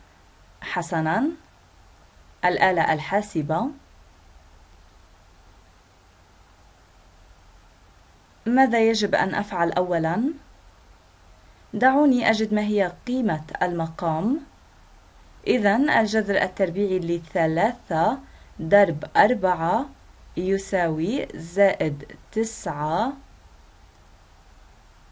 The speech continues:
يساوي، آه، خمسة عشر فاصلة تسعة اثنين ثمانية.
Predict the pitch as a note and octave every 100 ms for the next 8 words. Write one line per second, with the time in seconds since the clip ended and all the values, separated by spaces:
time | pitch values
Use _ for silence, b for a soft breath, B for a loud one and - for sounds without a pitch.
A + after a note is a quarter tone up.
0 | - - E3+ E3 E3 A3+ A#3+ A3+ A3 G#3+
1 | A3 B B B B - E3+ D#3+ - B3
2 | C4+ C4+ G#3+ G#3+ F#3+ F3 C4 C#4+ C#4 D4
3 | - B3 A#3+ A#3 A3 A3 A3 - A#3 A3+
4 | A3 F3+ F#3+ - D#3+ - G3 G3 G3+ G3
5 | F#3 E3+ F3+ F#3+ D#3+ D#3 D#3+ A#3